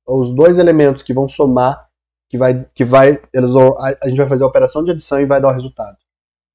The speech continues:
Parcela, é só isso. Só isso. Lembra? Parcela mais parcela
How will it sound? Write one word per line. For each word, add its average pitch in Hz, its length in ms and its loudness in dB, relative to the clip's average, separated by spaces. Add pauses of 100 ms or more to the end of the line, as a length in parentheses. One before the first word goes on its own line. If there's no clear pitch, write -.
(380)
Parcela, 123 420 -14
é 107 60 -18
só - 420 -12
isso. - 460 -12 (120)
Só 160 280 -6
isso. 165 380 -8 (380)
Lembra? 147 400 -6 (480)
Parcela 104 1400 -12 (460)
mais 101 360 -16
parcela 113 1300 -10